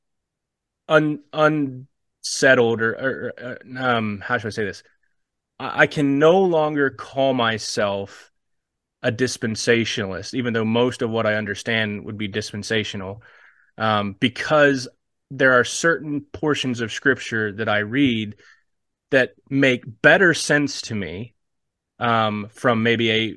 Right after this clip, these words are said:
like, say, Matthew twenty-four, for instance. It makes better sense to me from a partial preterist point of view than it does from a dispensational point of view. Um,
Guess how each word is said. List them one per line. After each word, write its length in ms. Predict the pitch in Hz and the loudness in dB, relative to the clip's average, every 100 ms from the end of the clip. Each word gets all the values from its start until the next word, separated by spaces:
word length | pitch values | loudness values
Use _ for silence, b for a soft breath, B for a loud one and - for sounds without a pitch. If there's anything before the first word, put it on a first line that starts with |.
| - | -2
like, 160 | 151 | -2
say, 140 | 120 131 | 0 0
Matthew 280 | 107 107 120 | 0 0 -2
twenty-four, 520 | 127 127 113 117 107 | -2 -4 -2 -4 -4
for 160 | - | -8
instance. 400 | 71 - - - _ _ _ _ _ _ _ | -14 -18 -20 -20 _ _ _ _ _ _ _
It 140 | 139 | 0
makes 220 | 135 131 | 2 0
better 380 | - 127 147 170 | 0 4 6 4
sense 320 | - 139 131 - | 2 -4 -6 -6
to 80 | |
me 340 | 120 113 113 - _ | -6 -4 -6 -8 _
from 140 | - 120 | -6 -6
a 40 | |
partial 460 | - - 123 117 117 | -8 -2 -2 -2 -6
preterist 580 | - 123 117 110 104 - | 2 2 4 0 -4 -8
point 220 | 113 107 | -6 -6
of 80 | 101 | -6
view 340 | 101 92 98 _ b b _ | -8 -10 -12 _ b b _
than 120 | 120 | -2
it 100 | 110 | -2
does 240 | 110 110 107 | 0 0 0
from 140 | 113 | -6
a 40 | 101 | -6
dispensational 720 | 107 - 107 101 101 - 101 | -6 -8 -10 -8 -8 -8 -12
point 220 | - 98 | -12 -14
of 60 | 92 | -14
view. 220 | 80 67 _ b b b - | -16 -18 _ b b b -6
Um, 460 | 107 104 101 95 | -4 -2 -6 -10